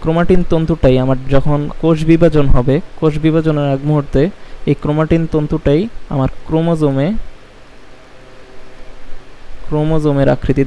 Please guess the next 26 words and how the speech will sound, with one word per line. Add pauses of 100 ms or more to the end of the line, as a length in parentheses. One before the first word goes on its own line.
ধারণ
করে, (1700)
ক্রোমোজোমের (340)
আকৃতি (440)
ধারণ
করে।
এই
ক্রোমাটিন
তন্তুটা (120)
কি
হবে? (100)
অধিক
বেশি
কুণ্ডলিত
হয়ে (100)
পেঁচিয়ে (640)
আমার
এই
ক্রোমোজোমের (200)
আকৃতি (160)
ধারণ
করবে। (500)
অর্থাৎ
normally (120)
ধরো
এ-,